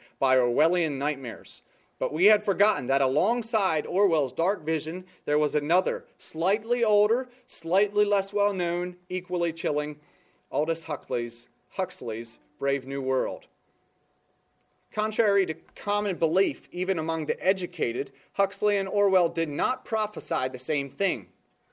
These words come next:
Orwell warns that we will be overcome by an externally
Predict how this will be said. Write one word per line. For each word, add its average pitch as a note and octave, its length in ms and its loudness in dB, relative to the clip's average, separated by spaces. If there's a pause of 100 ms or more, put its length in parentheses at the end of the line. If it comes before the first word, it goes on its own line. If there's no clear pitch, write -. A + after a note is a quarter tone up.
(480)
Orwell F#3+ 500 6
warns F#3 380 0
that D#3 200 0
we F#3+ 180 -4
will G#3+ 180 2
be D#3+ 160 -6
overcome F#3+ 540 0
by D#3 180 2
an D3 160 -4 (140)
externally E3 1000 0